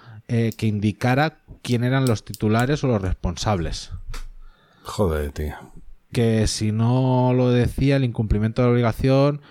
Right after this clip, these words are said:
Speaker 1: era una infracción de entre treinta mil y ciento cincuenta mil euros.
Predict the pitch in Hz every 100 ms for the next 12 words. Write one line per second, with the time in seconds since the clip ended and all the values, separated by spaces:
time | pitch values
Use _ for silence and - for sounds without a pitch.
0 | - - 113 120 113 110 127 127 120 110
1 | 104 110 101 101 107 127 123 117 117 120
2 | - 107 101 101 90 92 92 98 92 101
3 | 92 78 78 - -